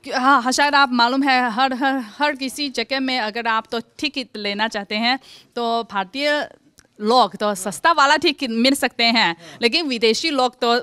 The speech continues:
महंगा वाला टिकट मिलते हैं। इसलिए तो मैं हमेशा बोल रही, अ, टिकट ऑफिस से कहते हैं कि मैं मणिपुरी हूँ। <laughs> लेकिन वे तो मुझसे पूछते हैं, "हाँ, तो मणिपुरी के मुख्यमंत्री कौन है?"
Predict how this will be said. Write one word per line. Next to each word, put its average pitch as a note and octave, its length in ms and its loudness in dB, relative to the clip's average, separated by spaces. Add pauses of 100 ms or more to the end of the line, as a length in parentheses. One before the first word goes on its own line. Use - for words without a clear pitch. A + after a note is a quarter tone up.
(240)
महंगा A3 380 0
वाला A#3 240 4
टिकट G#3+ 420 -6 (100)
मिलते G#3 260 -4
हैं। G3 220 -2
इसलिए C4+ 280 -2
तो C4 100 -2
मैं C4 140 0
हमेशा A3+ 400 -2
बोल G3 260 -8
रही, F#3+ 160 -8
अ, G#3+ 480 -8 (340)
टिकट C4+ 280 0
ऑफिस B3 340 2
से G#3 320 -2 (340)
कहते A3+ 240 0
हैं A#3+ 200 0
कि A3 120 -6
मैं C#4 180 0
मणिपुरी D#4+ 640 2
हूँ। D4+ 340 4
<laughs> G#4 640 -8
लेकिन F#4+ 280 6
वे A4 160 4
तो G#4 360 4
मुझसे D#4+ 360 0
पूछते C#4+ 380 -6
हैं, D4 120 2
"हाँ, D4+ 440 4
तो E4+ 120 2
मणिपुरी F#4+ 460 0
के F#4 200 0
मुख्यमंत्री D4+ 580 0
कौन A3 340 2
है?" A#3+ 220 0